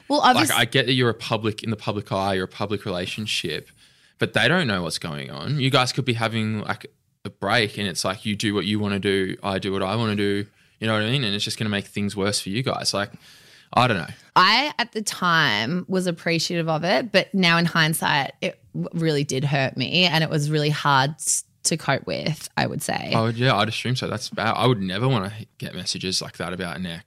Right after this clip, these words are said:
Speaker 1: It's not good, especially two days after. So,
Speaker 2: Yeah.
Speaker 1: yeah, so then Josh ended up with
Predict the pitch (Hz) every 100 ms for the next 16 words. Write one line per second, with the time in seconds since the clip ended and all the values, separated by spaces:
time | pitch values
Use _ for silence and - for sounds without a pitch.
0 | - 185 - 190 175 - 170 185 214 285
1 | 254 - 190 170 156 - - 147 - -
2 | - 156 185 180 107 90 117 - 214 170
3 | 185 190 185 180 175 175 170 165 160 160
4 | 147